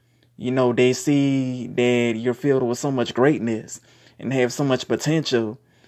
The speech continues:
And the narcissist is, is intimidated by it because they're afraid that you're gonna sur-, surpass them and, and become better than them.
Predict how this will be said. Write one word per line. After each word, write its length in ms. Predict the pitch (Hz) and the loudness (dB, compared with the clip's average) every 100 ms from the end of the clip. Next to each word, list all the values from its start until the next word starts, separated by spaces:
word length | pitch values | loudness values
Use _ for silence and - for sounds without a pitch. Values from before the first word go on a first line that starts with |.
| _ _ _ | _ _ _
And 380 | - 127 131 127 | -4 0 0 2
the 20 | |
narcissist 540 | 123 127 143 139 135 131 | 2 2 0 0 -2 -2
is, 120 | 127 | -4
is 260 | 120 123 - | -4 -2 -2
intimidated 560 | - 165 156 123 117 | 0 2 4 2 2
by 160 | 117 113 | 0 0
it 160 | 113 113 | 0 -2
because 720 | 120 143 127 117 117 113 - _ _ - _ - | 0 2 2 2 -2 -4 -16 _ _ -20 _ -2
they're 220 | 120 131 | 4 4
afraid 440 | 117 135 135 131 120 | 4 2 6 6 4
that 80 | |
you're 180 | 120 117 | 2 2
gonna 180 | 127 120 | 0 -2
sur-, 240 | 127 117 - | -2 -4 -6
surpass 580 | 113 139 - 143 127 120 | -2 -2 2 4 4 2
them 200 | 139 135 | 0 0
and, 120 | 113 | -2
and 180 | 117 117 | -4 -4
become 300 | 120 139 120 | -2 -2 0
better 240 | 123 127 | 2 2
than 160 | 117 110 | -2 -2
them. 300 | 143 87 | -4 -6